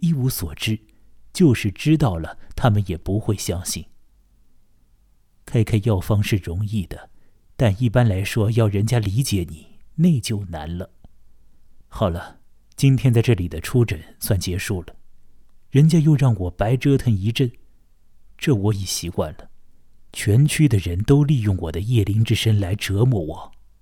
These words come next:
可这一回，我还得搭出一个罗刹。这个美丽的姑娘，多年来一直在我家里生活，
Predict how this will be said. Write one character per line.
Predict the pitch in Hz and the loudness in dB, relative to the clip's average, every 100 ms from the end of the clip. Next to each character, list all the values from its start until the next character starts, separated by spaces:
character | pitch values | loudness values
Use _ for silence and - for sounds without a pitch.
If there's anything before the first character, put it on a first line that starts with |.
| _ _ _ | _ _ _
可 | - 117 | -4 0
这 | 110 | 2
一 | 101 | 2
回， | 101 90 85 - - - _ | 0 -4 -6 -10 -20 -20 _
我 | 127 | -4
还 | 107 - | -4 -2
得 | 107 92 | -2 -2
搭 | 117 110 | -2 -2
出 | - 110 | -2 -2
一 | 98 | -2
个 | 98 | -4
罗 | 85 87 | -4 -4
刹。 | 98 101 - - - - - - - - - | -2 -4 -8 -14 -20 -20 -20 -20 -20 -20 -12
这 | - 160 | 0 0
个 | 123 | 2
美 | 104 90 | 2 2
丽 | 135 | 0
的 | 131 104 | 0 -2
姑 | 127 | 0
娘， | 120 104 - - - - - - - | 0 0 -6 -18 -20 -20 -20 -20 -4
多 | 151 143 | 2 4
年 | 120 110 | 6 4
来 | 110 113 - | 4 0 0
一 | 156 | -2
直 | - | 0
在 | 139 139 | -2 -2
我 | 98 | -2
家 | - 123 | -2 0
里 | 107 | 0
生 | - 123 110 | 0 -2 -2
活， | 85 - | -6 -14